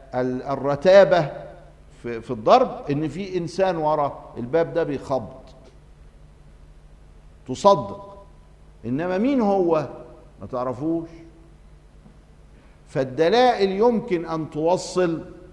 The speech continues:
بيقين دون تصور كامل وإحاطة، وهذا شأننا مع هذا العالم الذي يدل في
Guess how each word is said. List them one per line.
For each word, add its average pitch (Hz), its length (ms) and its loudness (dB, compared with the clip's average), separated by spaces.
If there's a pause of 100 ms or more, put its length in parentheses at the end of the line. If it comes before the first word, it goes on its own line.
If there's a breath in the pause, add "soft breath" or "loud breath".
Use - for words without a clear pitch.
(600)
بيقين 233 1040 4 (640)
دون 175 560 0 (480)
تصور 170 720 -2 (140)
كامل 170 640 -2
وإحاطة، 135 840 -2 (840)
وهذا 143 640 -4 (220)
شأننا 147 680 -8 (420)
مع 123 220 0
هذا 180 420 0
العالم 175 540 0
الذي 147 520 -4
يدل 175 500 -2
في 147 220 -8